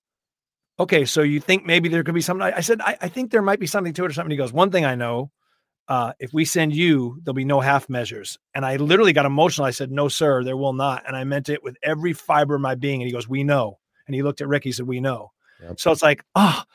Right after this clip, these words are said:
Speaker 1: they believe in me." <laughs> You know what I mean? So when
Speaker 2: Yeah,
Speaker 1: I'm, when
Speaker 2: yeah.
Speaker 1: I'm on the field, Jack, yes, it's thrilling. But the number one thing is that I'm, I feel like an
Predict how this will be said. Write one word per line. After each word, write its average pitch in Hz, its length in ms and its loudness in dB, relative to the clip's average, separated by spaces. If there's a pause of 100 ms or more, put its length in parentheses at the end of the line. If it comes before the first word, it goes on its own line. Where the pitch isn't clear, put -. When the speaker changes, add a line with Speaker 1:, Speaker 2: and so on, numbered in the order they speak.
(720)
Speaker 1:
they 196 120 6
believe 185 420 6
in 185 100 6
me." 139 280 2
<laughs> - 60 2
You 190 120 6
know 180 80 8
what 185 60 8
I - 20 -
mean? 190 80 10
So 143 100 10
when - 80 10
Speaker 2:
Yeah, 190 60 6
Speaker 1:
I'm, 208 60 4
when 226 160 -4
Speaker 2:
yeah. - 160 6
Speaker 1:
I'm 202 100 4
on 208 140 6
the 175 60 -6
field, 202 340 6
Jack, 151 340 4
yes, 160 340 2 (240)
it's - 300 -6
thrilling. 160 560 2 (320)
But 160 200 2 (540)
the 156 260 -6
number 165 320 2
one 185 360 4
thing 147 260 0
is 139 120 -2
that 143 100 0
I'm, 143 260 0
I 151 180 2
feel 160 200 0
like 143 160 2
an 143 100 -6